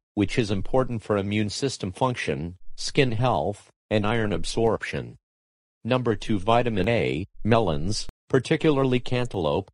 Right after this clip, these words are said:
are a good source of vitamin A, which is important for maintaining healthy skin, vision, and immune system function. Number three, potassium.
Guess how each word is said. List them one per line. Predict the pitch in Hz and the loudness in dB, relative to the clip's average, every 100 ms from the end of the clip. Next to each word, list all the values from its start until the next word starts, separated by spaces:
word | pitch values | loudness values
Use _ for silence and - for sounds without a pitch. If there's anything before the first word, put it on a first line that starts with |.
| - 92 | -8 0
are | 95 | 0
a | |
good | 92 127 123 | 2 0 0
source | - 131 101 - | -2 0 0 0
of | 92 | -4
vitamin | 98 120 123 98 110 | 2 2 2 0 2
A, | 110 64 73 101 - | 2 0 -2 -6 -2
which | 104 95 | -2 0
is | 123 101 | 0 0
important | 92 - 131 120 107 | -4 0 -2 -2 -6
for | - | -4
maintaining | 92 95 92 - 117 113 92 | -2 -2 -4 -2 -2 -2 2
healthy | 123 117 110 | 2 4 2
skin, | 95 - 135 95 76 98 - - | 0 -2 0 0 -2 -6 -8 -6
vision, | 101 139 117 80 71 98 - _ | 2 4 4 0 -4 -8 -12 _
and | 104 107 | -2 0
immune | 104 104 104 | 2 2 0
system | - 135 - 107 | -2 -4 -4 -4
function. | - 117 113 - 64 - _ _ _ _ _ _ _ - | -2 -2 -2 -4 -6 -8 _ _ _ _ _ _ _ -6
Number | 117 127 120 | -2 2 2
three, | - 139 139 | 0 0 -2
potassium. | 110 - 127 131 - 80 73 92 | -2 0 2 2 2 -2 -2 -4